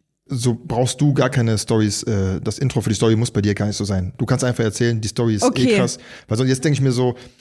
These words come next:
Speaker 1: ich hab eben schon krasse Stories gehört.
Speaker 2: Ah,
Speaker 1: Wie
Speaker 2: ja,
Speaker 1: soll jetzt
Speaker 2: okay.
Speaker 1: eine Stand-up-Story
Speaker 2: Nee, es
Speaker 1: da
Speaker 2: war gar,
Speaker 1: mithalten?
Speaker 2: es war gar nicht, äh, ich, das kam mir gerade einfach so raus.
Speaker 1: Ja.
Speaker 2: Ähm, we-, wie ich mit Stand-up angefangen hat, habe, ist eigentlich dadurch gewesen, dass ich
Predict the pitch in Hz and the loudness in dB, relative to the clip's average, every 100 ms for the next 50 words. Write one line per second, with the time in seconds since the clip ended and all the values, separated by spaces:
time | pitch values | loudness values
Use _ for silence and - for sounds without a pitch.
0 | - - 131 - 147 135 117 98 107 98 | -14 -4 -4 0 0 2 -2 -4 -6 -6
1 | - 104 98 - 98 85 - 226 202 127 | -4 -4 -4 -4 -6 -4 0 2 4 4
2 | 131 208 156 135 135 - 254 226 226 247 | 4 2 0 0 0 0 2 4 2 2
3 | 240 - 202 240 226 214 214 - - 196 | 0 -2 -4 -2 0 0 0 -4 -4 -2
4 | 196 190 190 - - 190 208 - - 202 | 0 0 -2 -6 -6 -4 -4 -6 -4 -2
5 | 196 185 175 175 180 175 175 165 156 - | -2 -2 -4 -2 -2 -2 -2 -2 -4 -4
6 | 113 - - - 233 226 220 214 - _ | -6 -6 -14 2 4 4 0 -4 -16 _
7 | _ _ _ - 208 220 220 214 202 214 | _ _ _ -10 -2 0 0 0 0 0
8 | - 262 294 302 - 311 - 185 180 180 | 0 -2 0 0 0 0 0 -2 0 0
9 | 196 - - 196 190 185 190 233 - _ | -2 -8 -8 0 0 2 2 0 -4 _
10 | _ _ _ _ - - 208 - 240 320 | _ _ _ _ -16 -6 -6 0 0 2
11 | 202 190 190 190 185 190 190 190 180 - | 0 0 -2 -2 -4 -4 -4 -2 -4 -4
12 | - 180 - | -4 -4 -6